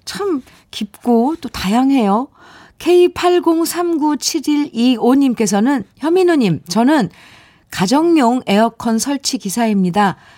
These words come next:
겨울은 비수기라서 이사하는 가정집 에어컨 설치하러 다니는데요. 이렇게 추운데 오늘 오후 예약이 두 대 있어서 대기하고 있습니다. 실외기 설치하면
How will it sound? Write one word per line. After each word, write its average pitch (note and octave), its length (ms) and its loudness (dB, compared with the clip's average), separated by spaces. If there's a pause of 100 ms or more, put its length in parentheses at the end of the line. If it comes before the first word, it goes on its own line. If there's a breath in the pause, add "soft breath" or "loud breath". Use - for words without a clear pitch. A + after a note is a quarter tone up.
(220 soft breath)
겨울은 A3+ 600 0 (140)
비수기라서 F#3+ 920 -2 (220 soft breath)
이사하는 A#3 840 -2
가정집 G3+ 580 -6
에어컨 F3+ 420 -4
설치하러 B3 560 -4
다니는데요. E3+ 1080 -2 (520 loud breath)
이렇게 B3 280 0
추운데 B3+ 600 -4
오늘 G3 260 0
오후 G#3+ 560 -2 (420 loud breath)
예약이 G#3+ 880 0
두 B3 220 -6
대 A3 180 0
있어서 D#3+ 520 -6 (120)
대기하고 F3+ 500 -4
있습니다. D#3+ 580 -6 (280 soft breath)
실외기 C#4 600 -2
설치하면 G3+ 840 -4